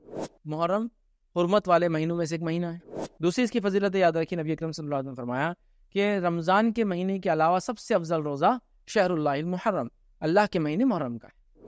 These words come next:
बिजनेस को प्रमोट करने, बिजनेस को स्टार्ट करने, बिजनेस को आगे बढ़ाने के लिए कोई लोन ले, ये अपने आप पे मजीद जुल्म कर रहा है, इसलिए कि रिस्क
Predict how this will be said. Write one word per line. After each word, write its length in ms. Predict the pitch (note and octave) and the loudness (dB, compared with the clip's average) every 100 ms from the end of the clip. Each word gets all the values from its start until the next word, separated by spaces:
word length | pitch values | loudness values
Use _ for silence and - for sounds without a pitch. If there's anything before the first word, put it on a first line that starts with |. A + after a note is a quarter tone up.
| - - - | -10 -10 -2
बिजनेस 400 | D3+ D#3+ G3+ A3+ | 0 2 0 0
को 120 | A3+ | -2
प्रमोट 340 | F#3 F3 E3+ | -2 -2 -2
करने, 260 | - D#3+ D#3 | -2 -2 -2
बिजनेस 320 | D3+ D#3+ G3+ | -2 -2 -4
को 80 | F#3 | -6
स्टार्ट 340 | - D#3 D3+ | -6 -2 -2
करने, 300 | D3 D3+ C#3+ | -2 -6 -4
बिजनेस 340 | C#3+ D3 F3 G3 | -4 -4 -4 0
को 80 | D#3+ | 2
आगे 220 | D#3 F#3+ | 2 2
बढ़ाने 280 | F3+ F3+ F3+ | 2 2 0
के 60 | |
लिए 100 | F#3 | -2
कोई 180 | F3+ F3 | 0 -2
लोन 220 | E3 E3+ | 0 0
ले, 140 | F3+ F#3+ _ _ | 0 -2 _ _
ये 200 | D3+ F3+ | -2 0
अपने 360 | F#3 C#3 - F3 | 0 -2 -4 0
आप 120 | F3 | 0
पे 60 | F#3+ | 0
मजीद 300 | D#3 D#3+ G3 | -2 0 0
जुल्म 240 | F#3 G3+ | 0 -2
कर 180 | F#3+ E3+ | 0 2
रहा 100 | D#3+ | 2
है, 60 | D3+ | 0
इसलिए 260 | E3 E3+ | -2 -2
कि 200 | E3 A3+ - _ _ - | 2 0 -2 _ _ -4
रिस्क 440 | C#3 G3+ A3+ - | 2 2 2 -8